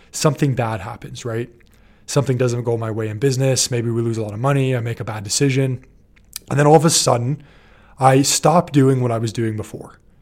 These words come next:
'cause I get emotional, I get upset about it. And instead of just going back to the fundamentals,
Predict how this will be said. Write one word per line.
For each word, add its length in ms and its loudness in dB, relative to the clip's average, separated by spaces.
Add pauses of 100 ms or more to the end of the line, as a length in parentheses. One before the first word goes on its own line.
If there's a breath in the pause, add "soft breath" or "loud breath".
(140)
'cause 120 0
I 60 2
get 120 0
emotional, 500 6
I 40 2
get 140 -2
upset 260 2
about 220 6
it. 160 2 (240 loud breath)
And 80 2
instead 320 8
of 80 6
just 180 2
going 260 8
back 280 2
to 80 -4
the 80 -4
fundamentals, 720 -2